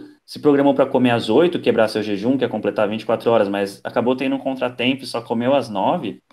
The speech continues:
tudo bem também, ficar vinte e cinco horas. É, assim, é vinte e quatro horas é um modo de falar, é um modo pra ficar fácil, né? Que vinte e quatro horas a gente já associa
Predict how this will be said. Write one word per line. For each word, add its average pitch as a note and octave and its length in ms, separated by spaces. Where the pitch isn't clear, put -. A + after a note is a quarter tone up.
tudo F#3+ 200
bem C3+ 240
também, B2 440
ficar A2+ 220
vinte A2 180
e A2+ 40
cinco A2 300
horas. A#2 460
É, G2 480
assim, C3 400
é A2+ 120
vinte D3 240
e - 40
quatro F#3 260
horas E3+ 180
é F#3 60
um A3 60
modo G#3 320
de F#3 100
falar, D#3 360
é A2+ 40
um A2+ 80
modo C3 160
pra D3+ 120
ficar E3+ 200
fácil, D#3+ 400
né? C#3 80
Que B2+ 120
vinte B2+ 160
e - 20
quatro C3 240
horas B2+ 200
a C3 40
gente B2 180
já A#2+ 100
associa A#2+ 540